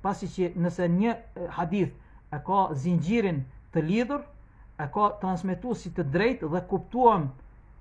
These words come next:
çfarë nën kupton fjala drejtësi, çka, kush janë transmetuesit e drejt tek dietarët hadithit, nëpërmjet të thanjes të, e, Imam Malik, të kësaj thanje të Imam Malikut, atëherë thonë edhe të jetë i devotshëm. I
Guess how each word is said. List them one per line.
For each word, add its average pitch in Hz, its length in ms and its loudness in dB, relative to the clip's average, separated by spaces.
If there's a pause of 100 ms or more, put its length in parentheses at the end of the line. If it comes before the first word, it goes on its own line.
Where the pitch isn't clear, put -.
(100)
çfarë - 560 4
nën 196 320 2
kupton 214 400 4
fjala 208 400 4
drejtësi, 190 460 0 (500)
çka, 220 240 4
kush - 240 -2
janë 220 160 0
transmetuesit 202 720 -4
e 165 80 0
drejt 190 320 2
tek 147 140 -2
dietarët 170 480 0
hadithit, 190 480 0 (680)
nëpërmjet 190 520 0
të 175 140 -8
thanjes 208 420 0
të, 175 80 -6 (160)
e, 180 240 0
Imam 190 320 2
Malik, 180 280 -2
të 175 100 -8
kësaj 196 260 -2
thanje 190 240 -2
të 185 80 -4
Imam 180 220 0
Malikut, 226 420 -2 (760)
atëherë 240 460 2 (280)
thonë 254 220 2 (100)
edhe 202 200 -2
të 185 120 -4
jetë 240 280 0
i 156 40 -2 (140)
devotshëm. 170 560 0 (1080)
I 139 80 -2